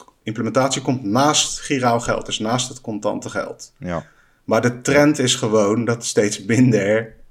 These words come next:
Speaker 1: contant geld, eh, gebruikt wordt ge-, en geaccepteerd wordt. En dan kan men,
Speaker 2: Ja.
Speaker 1: kan men wel roepen van, ja, en ze moeten het accepteren, want het is een, eh, wettelijk betaalmiddel enzovoorts. Maar in de praktijk, iedereen die in Nederland,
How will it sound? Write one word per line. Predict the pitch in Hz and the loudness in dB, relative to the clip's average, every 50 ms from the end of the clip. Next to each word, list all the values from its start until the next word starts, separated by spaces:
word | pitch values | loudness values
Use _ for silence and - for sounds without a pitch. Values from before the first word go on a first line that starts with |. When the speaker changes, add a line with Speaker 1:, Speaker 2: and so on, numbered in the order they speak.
| _ _ - | _ _ -12
Speaker 1:
contant | - - 113 107 107 - 110 110 107 | -8 -6 -6 -2 0 0 0 0 0
geld, | - - 139 139 143 143 - - - | 0 2 2 2 2 0 -2 -4 -2
eh, | 120 104 104 95 98 95 - - - - - | 0 2 2 2 2 0 -2 -4 -6 -10 -12
gebruikt | - - 113 - 104 107 120 135 131 | -10 -8 -4 0 2 4 4 2 2
wordt | 127 120 123 127 123 127 - | 0 0 0 0 0 -2 -8
ge-, | - - - 101 | -12 -8 -6 -6
en | 113 117 | -6 -4
geaccepteerd | - 104 - 120 - - - - - 117 113 110 | -4 -4 -6 -6 -6 -10 -8 -2 0 2 2 0
wordt. | - 76 62 - - - - _ _ _ _ _ _ _ _ _ _ _ _ | 0 -4 -8 -8 -10 -16 -20 _ _ _ _ _ _ _ _ _ _ _ _
En | - | -6
dan | 104 107 | -6 -2
kan | - 120 113 | 0 2 4
men, | 110 113 113 113 113 | 4 4 4 4 2
Speaker 2:
Ja. | - | 0
Speaker 1:
kan | - 135 123 120 | 0 2 4 4
men | 120 113 113 | 4 6 6
wel | 113 113 | 6 4
roepen | 107 120 131 131 127 117 | 4 4 2 0 -2 -2
van, | - 120 | 0 0
ja, | 113 113 113 117 117 117 | 2 4 4 4 2 2
en | 113 107 | 0 -2
ze | 107 107 | -4 -4
moeten | 110 113 127 117 | -2 0 0 0
het | 113 110 | 0 0
accepteren, | 110 113 - - - - 123 113 113 120 120 117 | -2 -2 -4 -6 -4 -2 0 2 4 4 4 2
want | 107 110 104 104 107 | 0 -2 -4 -6 -6
het | - - | -6 -6
is | 113 107 | -6 -6
een, | 110 104 101 104 101 | -6 -6 -6 -6 -4
eh, | 95 95 92 98 98 - _ _ _ _ _ _ _ _ | -4 -4 -4 -6 -8 -14 _ _ _ _ _ _ _ _
wettelijk | - 101 104 - 110 104 101 | -6 -4 -4 -2 -2 -4 -4
betaalmiddel | 107 98 - 117 110 113 117 117 113 107 110 | -4 -2 0 2 2 4 4 4 4 2 0
enzovoorts. | 98 110 - - 107 - 113 110 - | 0 -2 -4 -6 -6 -4 -4 -4 -2
Maar | - 101 | -2 -2
in | 117 | 0
de | - | 0
praktijk, | - 123 123 - - | 0 0 0 0 0
iedereen | - 143 147 131 131 135 | 2 2 4 4 4 4
die | 131 123 | 4 4
in | 120 | 4
Nederland, | 117 123 127 127 123 117 117 120 - - | 4 4 4 4 2 2 0 -2 -6 -12